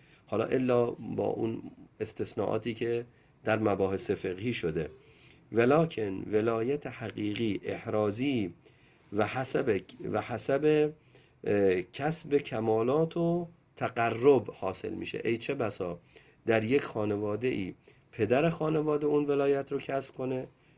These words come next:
یا مادر خانواده اون ولایت رو کسب کنه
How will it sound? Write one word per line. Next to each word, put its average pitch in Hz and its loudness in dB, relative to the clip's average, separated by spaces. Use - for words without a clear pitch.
یا 120 6
مادر 117 2
خانواده 147 -2
اون 143 2
ولایت 135 -4
رو 135 -8
کسب 127 -6
کنه 127 -4